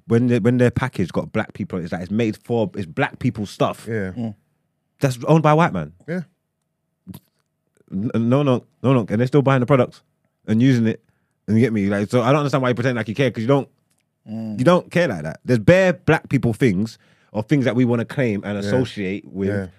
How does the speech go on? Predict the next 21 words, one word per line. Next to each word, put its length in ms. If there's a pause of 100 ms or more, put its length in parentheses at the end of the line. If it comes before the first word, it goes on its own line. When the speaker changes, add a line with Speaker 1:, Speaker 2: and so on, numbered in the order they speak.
(240)
Speaker 1:
us. 440 (180)
You 100
get 160
me? 260 (260)
That 200
is 260 (320)
white 220
man's 180
things. 380
Speaker 2:
Yeah. 220 (360)
The, 80
the 80
only 180
one 240
thing 120
I 40
can 120
say 60
about 160
that 140
is 220